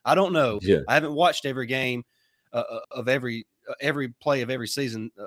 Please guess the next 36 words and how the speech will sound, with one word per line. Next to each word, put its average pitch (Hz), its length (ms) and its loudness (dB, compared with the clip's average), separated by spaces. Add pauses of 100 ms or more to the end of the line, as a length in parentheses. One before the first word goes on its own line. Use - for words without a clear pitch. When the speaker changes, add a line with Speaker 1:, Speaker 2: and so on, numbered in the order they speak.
Speaker 1:
for 120 120 -6
every 123 220 -4
other 104 140 -6
team. 113 300 -4
But 98 120 -8 (500)
I, 110 220 -10
I'm 131 140 -4
just 139 220 -2
saying 139 300 0
that 113 140 -6
it's, - 300 -8 (340)
that 113 220 -6 (760)
Alabama's 139 560 0 (160)
called 127 280 2
a - 20 -6
little 110 200 -4
bit 110 160 -6
differently. - 480 -6 (420)
And 208 120 0
Speaker 2:
Oh, 220 60 8
Speaker 1:
Coach 233 160 10
Speaker 2:
yeah. 214 80 8
Speaker 1:
Sa-, 202 280 6
and 131 120 -2
Coach 190 240 4
Saban 175 360 4
even 143 220 0
pointed 151 300 0
to 117 60 -8
that 120 140 2
a 117 40 -2
little 117 220 -4
bit. 98 180 -6
He 139 140 2
d-, - 80 -8
without, 151 500 4